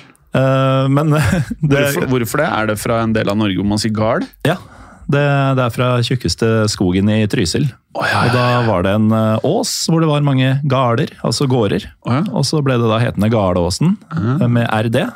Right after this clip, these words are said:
Speaker 1: Og så har det da, siden det ble uttalt med tjukk L, blitt skrevet om med åra, da.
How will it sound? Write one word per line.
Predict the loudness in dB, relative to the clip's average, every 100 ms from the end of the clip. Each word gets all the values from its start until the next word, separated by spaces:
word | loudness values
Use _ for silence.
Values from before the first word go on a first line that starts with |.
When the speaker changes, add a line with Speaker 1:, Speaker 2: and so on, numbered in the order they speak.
| -16 _ -4
Speaker 1:
Og |
så | -2 0
har |
det | 2
da, | 2 0 -2 -4
siden | -4 0 2
det |
ble | 0 0
uttalt | 0 -2 -4 -2
med | -2
tjukk | 0 -2 -2
L, | -2 0 0 -2 -4
blitt | -4 -4 -4
skrevet | -4 -2 0 0 0
om | 0 0
med | 2
åra, | 0 0
da. | -2